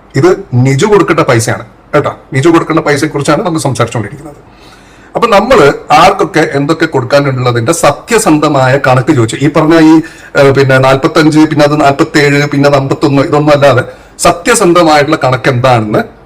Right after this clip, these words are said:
ചോദിച്ചു. ഞങ്ങൾ നിജുവിനെ പേ ചെയ്യില്ല എന്ന് മനസ്സിലാക്കിയപ്പോൾ നിജു കേസ് കൊടുത്തു,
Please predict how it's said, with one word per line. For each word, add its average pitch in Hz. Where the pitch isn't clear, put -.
ചോദിച്ചു. -
ഞങ്ങൾ 185
നിജുവിനെ 180
പേ 165
ചെയ്യില്ല 156
എന്ന് 139
മനസ്സിലാക്കിയപ്പോൾ 123
നിജു 120
കേസ് 120
കൊടുത്തു, 113